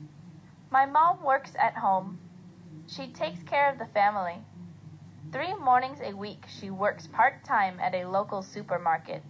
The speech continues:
She and other women also cook lunch for homeless people once a week.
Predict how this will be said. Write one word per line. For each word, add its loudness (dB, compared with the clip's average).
She -10
and 0
other 4
women -2
also 4
cook -6
lunch 0
for 2
homeless 0
people -4
once -2
a 0
week. -12